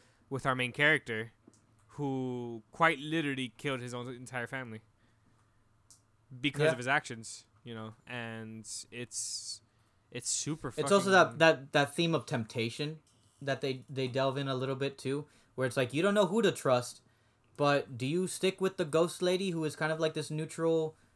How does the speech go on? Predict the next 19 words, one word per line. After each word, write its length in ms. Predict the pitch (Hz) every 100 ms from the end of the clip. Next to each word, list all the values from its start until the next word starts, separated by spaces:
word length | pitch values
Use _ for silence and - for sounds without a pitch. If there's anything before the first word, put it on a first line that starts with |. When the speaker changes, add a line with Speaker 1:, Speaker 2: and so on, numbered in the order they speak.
| _ _ _ 156
Speaker 2:
um, 560 | 147 143 135 123 120 - _
character 440 | 156 151 156 165
throughout 300 | 151 160 156 165
the 80 | 156
story, 520 | - 165 165 170 - _ _ -
telling 280 | 156 160
you 120 | 147 143
don't 400 | 120 143 156 - _ _ -
wait 240 | 156 165
until 240 | 160 - 156
the 100 | 139
third 380 | - 151 139
rooster 320 | 139 147 - 147
crow 340 | 151 147 151
Speaker 1:
Go 120 | 139 139
with 140 | 139
the 80 | 131
flow. 240 | - 127
Speaker 2:
crows? 380 | 120 147 151